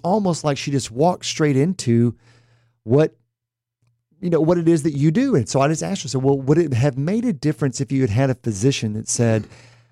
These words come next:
'I recommend this C B D because it works clinically for my patients, and here's why'?"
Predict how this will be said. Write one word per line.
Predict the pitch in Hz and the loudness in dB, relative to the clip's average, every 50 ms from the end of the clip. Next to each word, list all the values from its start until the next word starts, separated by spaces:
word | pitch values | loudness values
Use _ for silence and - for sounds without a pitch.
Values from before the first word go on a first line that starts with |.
| _ _ _ _ _ _ _ _ _ | _ _ _ _ _ _ _ _ _
'I | - - 123 147 165 180 | -4 -2 0 0 0 0
recommend | 165 147 156 151 - 151 131 131 127 120 120 | 0 0 0 0 0 0 0 0 0 0 0
this | 123 151 156 | 0 -2 -2
C | - - 151 139 | -2 -2 -2 -2
B | 120 123 | 0 -2
D | 117 117 120 | -2 -2 -2
because | 120 110 117 - - 120 117 98 | -2 -2 -4 -2 0 -2 0 0
it | 113 123 113 | -2 -4 -4
works | 117 107 113 123 127 - - | -4 -2 0 0 0 -2 -6
clinically | - - - - 139 135 135 - - 127 127 117 - | -12 -6 -2 0 2 2 2 0 0 0 -2 -2 -2
for | - 120 113 | -2 -2 -2
my | 107 104 110 110 117 120 120 | -2 0 -2 0 0 0 -2
patients, | 117 - 101 117 117 110 - 117 110 - - - | -4 -2 -2 -2 -2 -2 -2 -6 -6 -8 -8 -12
and | 127 113 90 | -12 -12 -10
here's | - - 117 120 107 90 | -6 -4 -4 -2 -4 -4
why'?" | 85 92 113 113 - - - - | -4 -4 -4 -4 -6 -8 -14 -18